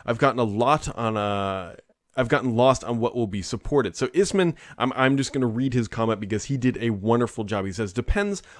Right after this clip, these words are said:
on the applications and the features required. I would ensure application t-, libraries target dot net, dot net Standard two point oh instead of a specific framework." That is probably the best advice. And if you want to know more, definitely go read the rest of his comment because he really dives into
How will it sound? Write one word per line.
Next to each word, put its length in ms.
on 140
the 120
applications 640
and 80
the 60
features 340
required. 400
I 120
would 120
ensure 280
application 540
t-, 220
libraries 360
target 420
dot 220
net, 240
dot 240
net 160
Standard 400
two 140
point 180
oh 140
instead 340
of 80
a 80
specific 540
framework." 640
That 240
is 160
probably 480
the 80
best 300
advice. 260
And 100
if 160
you 120
want 220
to 60
know 120
more, 280
definitely 420
go 100
read 240
the 100
rest 240
of 80
his 100
comment 300
because 200
he 40
really 240
dives 320
into 340